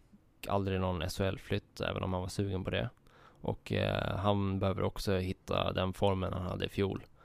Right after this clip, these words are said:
Eh, så pass central var han för S-, allt det S S K skapade offensivt. Så han kommer behövas i år också. Eh, också lite nyfiken på vad som händer med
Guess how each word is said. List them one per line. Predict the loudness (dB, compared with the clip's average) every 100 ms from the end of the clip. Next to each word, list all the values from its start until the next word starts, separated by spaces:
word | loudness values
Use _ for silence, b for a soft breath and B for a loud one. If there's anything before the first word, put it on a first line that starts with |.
| b b b
Eh, | -4 0 2 0 0
så | 2 2
pass | 4 2 0 -10 -14 -14
central | -4 -2 2 6 6 6
var | 4
han | 4
för | 0 -2
S-, | -4 -6
allt | -2 -2 2
det |
S | 2 2
S | -4
K | -4
skapade | 0 0 0 0
offensivt. | -2 -2 -2 -2 -6 -10 -20 b b b
Så | -2
han | 0
kommer | 2 2
behövas | 4 4 4 2 -2
i |
år | -2 0
också. | -2 -2 -4 -8 B B B B -6
Eh, | 0 2 2 2 2 0 -2 -6 _ _ _ -20 _ _ _ _ _ _ _ -20 -20 -20 -20 -10 -6
också | 0 4
lite | 6 6 4 4 6
nyfiken | 6 6 2 2 2
på | 2
vad | 2 4
som | 4
händer | 4 4 4
med | 2 4 2